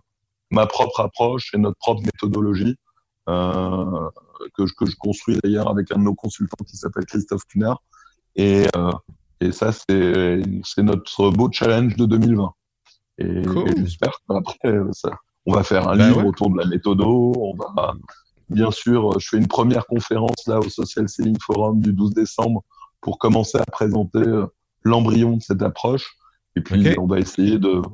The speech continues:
Speaker 1: de communiquer dessus pour que le plus de monde se l'approprie, euh, parce qu'on pense qu'elle est vraiment, euh,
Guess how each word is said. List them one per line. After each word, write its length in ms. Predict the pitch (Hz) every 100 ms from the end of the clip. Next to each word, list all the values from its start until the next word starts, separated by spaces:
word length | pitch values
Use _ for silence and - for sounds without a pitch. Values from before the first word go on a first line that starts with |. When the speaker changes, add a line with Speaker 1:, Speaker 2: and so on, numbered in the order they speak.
| -
Speaker 1:
de 60 | 107
communiquer 520 | - 110 107 104 104
dessus 300 | 101 131 160
pour 260 | - 104 -
que 100 | 98 98 95 _ _ _ _ -
le 120 | 104
plus 280 | 101 120 113
de 60 | 120
monde 180 | 123 127
se 120 | -
l'approprie, 680 | 110 101 107 95 - 135 135
euh, 100 | 104
parce 200 | - -
qu'on 140 | - 98
pense 260 | 120 123
qu'elle 160 | - 104
est 80 | 101
vraiment, 520 | 98 101 117 123
euh, 40 | 95